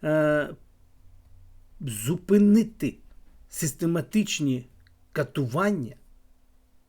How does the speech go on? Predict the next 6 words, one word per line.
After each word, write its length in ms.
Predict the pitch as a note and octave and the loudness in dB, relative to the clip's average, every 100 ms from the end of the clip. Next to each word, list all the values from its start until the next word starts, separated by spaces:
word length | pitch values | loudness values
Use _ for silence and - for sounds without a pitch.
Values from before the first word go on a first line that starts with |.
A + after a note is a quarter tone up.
| _ | _
українських 680 | - - B2 C3 B2 - C#3+ | -10 -6 -4 -4 -6 -10 -12
полонених 760 | - C#3 C3 C3 G#2+ - - - - - - - - - - - - _ - | -8 -6 -4 -6 -8 -14 -20 -20 -20 -20 -20 -20 -20 -20 -20 -20 -20 _ -4
і 140 | F3 | 4
не 140 | G3+ | 6
допускати 1000 | F3 E3+ F#3+ - G3 - - G3 E3 - | 6 6 4 2 -8 -6 -2 0 0 -2
тепер 560 | B2+ C#3+ B2+ D3 F3+ G#3 | -6 -6 -6 -4 -4 -4